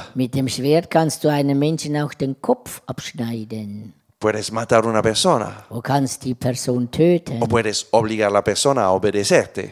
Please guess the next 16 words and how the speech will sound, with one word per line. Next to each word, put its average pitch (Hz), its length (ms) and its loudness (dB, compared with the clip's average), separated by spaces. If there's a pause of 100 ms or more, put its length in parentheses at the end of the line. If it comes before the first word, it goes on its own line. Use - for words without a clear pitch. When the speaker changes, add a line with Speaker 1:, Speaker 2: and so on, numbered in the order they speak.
(140)
Speaker 1:
Oder 139 240 4
du 139 140 2
kannst 147 460 0
die 139 80 -6
Person 139 440 0
zwingen, 175 560 0
sie 160 120 -2
mü-, 147 360 0
müsse 147 260 -2
jetzt 135 340 -4
dir 143 120 0
gehorchen. 113 840 -6
Speaker 2:
El 127 300 4
nombre 139 500 6
de 110 240 4
Jesús 233 560 0